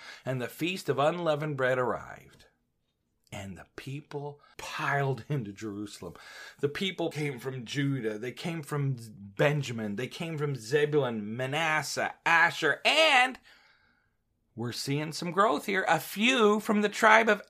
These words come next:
Ephraim. Yes, way to go, Ephraim. A few from the tribe of Ephraim arrived to celebrate Passover.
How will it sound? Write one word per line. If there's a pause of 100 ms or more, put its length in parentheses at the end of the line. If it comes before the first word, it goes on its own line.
(100)
Ephraim. (160)
Yes, (100)
way
to
go, (140)
Ephraim. (320)
A
few
from
the
tribe
of
Ephraim
arrived
to
celebrate
Passover.